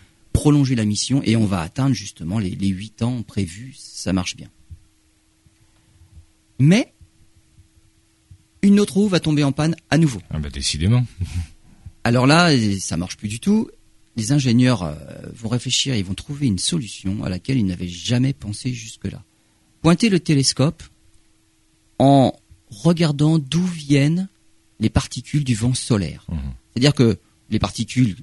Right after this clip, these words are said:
Speaker 1: du vent solaire viennent du soleil. Si on arrive à orienter en fonction de la pression de radiation du soleil, alors on sait où on regarde. Et on va se servir de ça. La pression de radiation du soleil. Et en fait, on va à nouveau faire une nouvelle prolongation.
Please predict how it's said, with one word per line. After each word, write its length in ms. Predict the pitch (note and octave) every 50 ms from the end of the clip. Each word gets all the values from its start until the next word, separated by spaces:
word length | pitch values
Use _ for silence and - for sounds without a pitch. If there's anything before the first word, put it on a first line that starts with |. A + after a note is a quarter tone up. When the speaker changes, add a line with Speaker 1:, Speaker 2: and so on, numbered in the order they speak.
| - F2
Speaker 1:
du 120 | G2 A2
vent 140 | G2+ G#2 G#2
solaire 340 | G#2 - G#2 G#2+ C3 D3 C3
viennent 220 | G#2+ A#2+ D3 D3
du 100 | A#2+ A2+
soleil. 400 | - - C3+ A2+ G2+ E2+ D#2 - - _ _ _ _ _ _ _ _ _ _ _
Si 200 | - - - C#3+
on 120 | D#3 E3 F3+
arrive 300 | F#3+ F#3+ G3 G3+ E3 C#3+
à 60 | C#3
orienter 560 | D#3 D#3 D#3+ D3+ C#3+ C#3+ C3+ - - A#2+ F#2
en 80 | E2 F#2+
fonction 320 | - - D3 C#3+ - D#3+
de 40 | C3
la 80 | G2 -
pression 360 | - - F#3 E3 - - D#3+
de 60 | C3
radiation 540 | A#2 - D3+ C#3 B2+ C3+ C3 - - B2+ A2+
du 120 | F#2 G2
soleil, 520 | F#2+ - - C#3 C3 A#2+ A2 C3+ D#3 C#3 G2 - _ _ _ _ _ _ -
alors 260 | G2 G#2 A2+ B2+ B2
on 60 | A#2
sait 180 | G#2+ - - B2
où 100 | A#2 A2+
on 100 | A2+ G#2+
regarde. 380 | G2 G2+ F2 - - - - - _ _ _ _ _ _ _ _ _ -
Et 120 | G#2+ G#2+
on 60 | A#2 B2
va 100 | B2 E3+
se 140 | - - A2+
servir 360 | - - G#2 G#2 G2+ A#2 A#2
de 80 | A2 F#2
ça. 200 | - - F2+ - _ _ _ _ _ _ _ _ -
La 120 | F2+ F2 D#2+
pression 380 | - - - E3 - - B2+ A2
de 60 | F#2+
radiation 440 | G2 G#2+ G2 G2+ G2+ - - C3 C3
du 120 | A#2 G2
soleil. 420 | - - - E2+ E2 E2 F#2+ A2 - - - - - _ _ _ -
Et 120 | - F3
en 80 | F#3+ F3+
fait, 300 | - - D3 F3 - - _ _ _ _ _
on 140 | - D#3+ E3+
va 140 | D#3+ F#3+ A3+
à 80 | C4+ C#4
nouveau 280 | B3+ A#3+ F3+ D3+ D#3 F3+
faire 320 | - - A#2+ G#2 - - _ _ -
une 200 | B2+ C#3+ D3 D3+
nouvelle 320 | D3 D3 C3+ D3 E3 F3
prolongation. 680 | - - - - D3 D3 D3+ C#3+ B2 A2+ - - - -